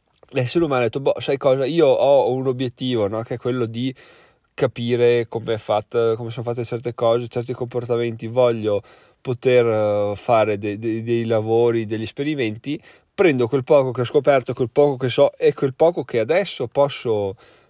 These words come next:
permettermi di capire con gli strumenti che ho a disposizione, lo studio, vedo cosa riesco a fare, no? E magari facendo, sbagliando, provando, eccetera, eccetera, riesco anche a capire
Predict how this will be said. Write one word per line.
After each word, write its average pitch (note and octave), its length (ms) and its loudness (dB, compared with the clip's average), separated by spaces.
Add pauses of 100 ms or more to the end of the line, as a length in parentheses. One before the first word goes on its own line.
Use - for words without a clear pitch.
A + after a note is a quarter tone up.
(120)
permettermi B2 560 -4
di A#2 120 -10
capire B2+ 460 -6
con A2+ 140 -6
gli G#2+ 120 -10
strumenti B2+ 440 -8
che B2 100 -2
ho - 20 0
a A#2 40 -2
disposizione, D3 800 -2 (800)
lo D#3+ 180 2
studio, C3 600 -2
vedo C#3 380 0
cosa A#2+ 420 0
riesco G#2+ 340 -4
a - 20 -8
fare, G#2 400 -2
no? B2+ 180 -6 (480)
E F3 160 2
magari D#3+ 680 2
facendo, B2+ 880 -2
sbagliando, A#2 760 2
provando, A2+ 560 0
eccetera, A#2 340 -6
eccetera, A#2+ 420 0
riesco C#3+ 300 -2
anche C3+ 160 -2
a D3+ 40 -12
capire D3 500 0